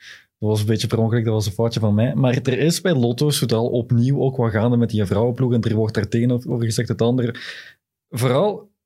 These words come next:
dus de ploeg lijkt afgeslankt als je gewoon zo kijkt.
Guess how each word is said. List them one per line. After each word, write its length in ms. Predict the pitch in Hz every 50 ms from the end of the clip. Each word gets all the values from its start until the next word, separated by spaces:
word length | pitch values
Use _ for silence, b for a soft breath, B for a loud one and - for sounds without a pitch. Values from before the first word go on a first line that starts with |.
| _
dus 320 | - 135 110 135 120 - -
de 140 | 120 - - -
ploeg 260 | - 165 196 180 -
lijkt 460 | 131 139 139 135 123 127 - - _ _ _ _ _ _ _ _
afgeslankt 580 | - - 95 - - 123 - - 139 131 143 135
als 100 | 131 117
je 100 | 127 117
gewoon 240 | 107 110 110 110 104
zo 220 | 92 113 113 120
kijkt. 500 | 123 135 139 139 147 139 - - - _